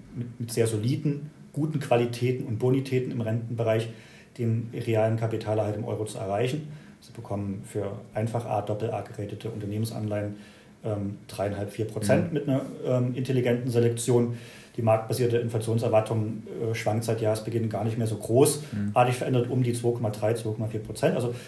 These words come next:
Speaker 1: sie kaufen sich dort, ähm, deutlich positive Realrenditen ein, auch mit, ähm, inflationsgeschützten Anleihen gelingt ihnen teilweise hier und da schon wieder die, ähm, die Null. Und das ist ein Umfeld, was wir über viele Jahre nicht hatten. Ähm, man muss natürlich immer, ähm, einschränkend sagen,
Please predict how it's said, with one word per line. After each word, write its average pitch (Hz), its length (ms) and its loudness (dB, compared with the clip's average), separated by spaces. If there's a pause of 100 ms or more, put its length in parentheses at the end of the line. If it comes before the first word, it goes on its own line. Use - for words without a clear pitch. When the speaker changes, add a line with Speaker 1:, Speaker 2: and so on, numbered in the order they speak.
(100)
Speaker 1:
sie 123 100 -6
kaufen 123 280 2
sich 127 120 2
dort, 120 300 0
ähm, 113 280 4 (200)
deutlich 156 420 6
positive 143 420 0
Realrenditen 123 640 2
ein, 117 240 0
auch 110 260 -2
mit, 113 160 -2 (440)
ähm, 113 240 4
inflationsgeschützten 123 920 0
Anleihen 120 460 4
gelingt 117 340 0
ihnen 120 140 0
teilweise 113 460 2
hier 117 160 2
und 110 80 2
da 107 120 2
schon 113 160 -2
wieder 110 160 2
die, 107 280 -2
ähm, 107 360 -2
die 117 120 0
Null. 135 480 6 (400)
Und 123 100 2
das 127 100 6
ist 139 80 4
ein 147 80 4
Umfeld, 135 280 4
was 127 100 2
wir 143 60 0
über 123 100 0
viele 127 200 2
Jahre 117 220 6
nicht 107 160 0
hatten. - 220 0 (640)
Ähm, 127 560 6 (560)
man 139 220 2
muss 160 160 6
natürlich 156 240 2
immer, 151 440 4 (200)
ähm, 139 480 0 (100)
einschränkend 143 540 0
sagen, 135 480 6